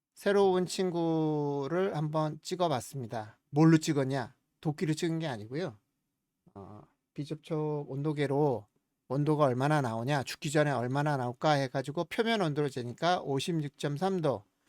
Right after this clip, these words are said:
정확하게는 그 사진 촬영을 남기진 않았지만 오십육 점 오 도까지, 표면 온도입니다.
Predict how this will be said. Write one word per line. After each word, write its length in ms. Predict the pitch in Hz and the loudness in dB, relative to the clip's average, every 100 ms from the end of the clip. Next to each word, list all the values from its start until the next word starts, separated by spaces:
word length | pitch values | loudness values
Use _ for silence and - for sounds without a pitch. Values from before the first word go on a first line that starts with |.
| _ _ | _ _
정확하게는 840 | - 175 190 - 185 180 196 208 202 151 | -2 2 2 4 2 4 4 2 0 -4
그 100 | 165 | -6
사진 360 | 156 214 202 202 | 0 0 0 -2
촬영을 320 | 214 202 190 | 2 2 2
남기진 440 | 131 127 156 170 | 2 0 -2 0
않았지만 760 | 143 120 120 - 127 123 143 131 | -2 -2 -6 -6 -4 -2 -2 -2
오십육 540 | 127 135 175 165 156 | -4 -2 0 -2 -2
점 220 | - 156 143 | -2 -2 0
오 160 | 151 | 2
도까지, 420 | 185 180 139 120 | 4 2 -2 -6
표면 340 | - 254 277 277 | -4 0 2 2
온도입니다. 600 | 220 160 139 117 147 | 0 0 0 2 0